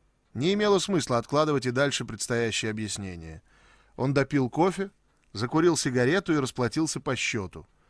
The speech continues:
По дороге в гостиницу он подумал, что управляющий, в конце концов, должен только обрадоваться, что все так благополучно закончилось.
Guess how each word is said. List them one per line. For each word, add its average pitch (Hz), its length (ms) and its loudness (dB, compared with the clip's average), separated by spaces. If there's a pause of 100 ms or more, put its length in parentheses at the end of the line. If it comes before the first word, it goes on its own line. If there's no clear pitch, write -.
(480)
По 101 100 -2
дороге 185 360 4
в 180 40 -8
гостиницу 190 560 0
он 180 120 0
подумал, 190 340 2
что - 180 2
управляющий, 165 680 4
в - 80 -10
конце 117 280 -2
концов, 131 360 0
должен 143 340 2
только 143 320 2
обрадоваться, 147 580 -2
что - 160 -10
все 120 220 -8
так 151 240 0
благополучно 110 640 -4
закончилось. 92 800 -10